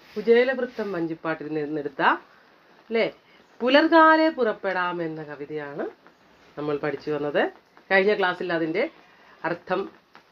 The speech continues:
note, അല്ലേ, note തന്നായിരുന്നു, എഴുതിയെടുത്തു എന്ന് വിശ്വസിക്കുന്നു. ഓക്കെ, ഇന്ന് അതിൻ്റെ അവസാന വരികളാണ് നമ്മൾ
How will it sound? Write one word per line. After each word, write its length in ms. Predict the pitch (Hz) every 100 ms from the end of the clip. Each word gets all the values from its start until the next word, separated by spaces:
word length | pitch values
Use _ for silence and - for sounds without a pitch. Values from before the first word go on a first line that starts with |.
| -
note, 200 | 170 175 180
അല്ലേ, 140 | 180 147 151
note 180 | 165 175
തന്നായിരുന്നു, 440 | 170 156 151 156 240
എഴുതിയെടുത്തു 420 | 214 180 175 180 170
എന്ന് 100 | 160
വിശ്വസിക്കുന്നു. 520 | 156 147 - 139 123 135 - 180
ഓക്കെ, 140 | 208 302 349 - _ _ - - _
ഇന്ന് 120 | 254 294
അതിൻ്റെ 280 | 214 185 247 381 _ _ -
അവസാന 380 | 226 247 269 277 269
വരികളാണ് 460 | 180 147 143 135 185 392 -
നമ്മൾ 160 | 139 135